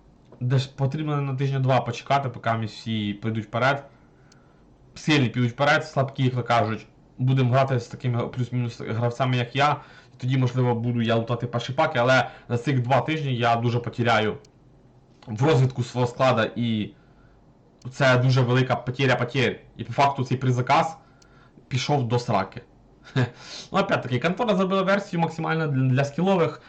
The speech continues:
Вона в минулому році була, а в цьому році ще більше стала скіловішою. Бо тому що слабких людей більше, ніж сильніших людей. Хто б що не говорив, слабких людей більше.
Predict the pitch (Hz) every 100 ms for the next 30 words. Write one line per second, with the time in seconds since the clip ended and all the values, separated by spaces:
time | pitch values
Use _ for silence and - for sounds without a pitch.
0 | - 127 139 143 135 143 143 147 185 180
1 | 147 143 135 127 135 127 135 147 147 120
2 | - 175 165 135 - - 147 143 - 143
3 | 139 131 - 113 98 - - - - 196
4 | - - 135 147 147 156 180 175 170 165
5 | 147 131 147 202 202 180 170 165 170 -
6 | - _ 127 139 143 143 - - - _
7 | _ _ _ _ _ _ - - 170 -
8 | 170 143 147 160 196 - 135 - 139 143
9 | 135 110 101 -